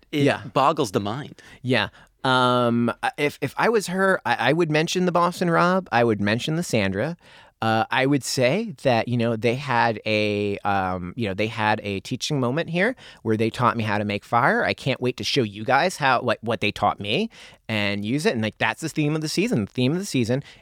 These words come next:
Speaker 2: is that every time you go there, you're gonna meet these survivor idols and they're gonna teach us something. And,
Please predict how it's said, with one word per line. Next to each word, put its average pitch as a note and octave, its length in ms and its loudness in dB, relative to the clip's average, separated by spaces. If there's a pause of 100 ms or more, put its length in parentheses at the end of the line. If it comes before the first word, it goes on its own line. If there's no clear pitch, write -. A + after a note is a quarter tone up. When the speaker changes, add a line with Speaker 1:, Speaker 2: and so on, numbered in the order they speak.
Speaker 2:
is G#2+ 180 -2
that G2 140 0
every A#2+ 180 0
time E3 200 0
you E3+ 60 -2
go A2+ 160 4
there, G2+ 140 2
you're G#2 120 0
gonna G2 120 -2
meet A#2 260 0
these E3 160 -4
survivor G3 420 2
idols D#3 460 2
and A2+ 180 2
they're G2 120 -2
gonna D3+ 120 -4
teach D4 220 -4
us C#4+ 140 -4
something. F#2+ 360 -6 (500)
And, A#2+ 560 0